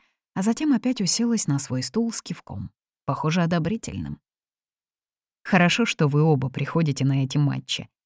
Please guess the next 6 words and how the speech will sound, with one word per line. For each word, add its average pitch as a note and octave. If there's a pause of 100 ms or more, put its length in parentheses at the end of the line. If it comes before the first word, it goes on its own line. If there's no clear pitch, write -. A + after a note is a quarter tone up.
сказала C3
она. - (760)
"Это G#3+
первая G#3
игра G3+
Беллы", D#3